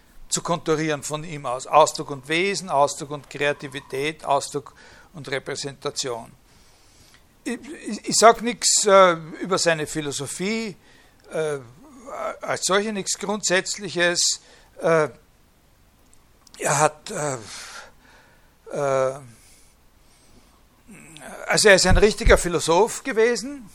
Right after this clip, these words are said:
<laughs> also ein, ein echter Profiphilosoph. Äh, die, die Franzosen, die, also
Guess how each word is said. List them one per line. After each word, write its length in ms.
<laughs> 920
also 220
ein, 240
ein 180
echter 380
Profiphilosoph. 1160
Äh, 340
die, 480
die 80
Franzosen, 640
die, 400
also 340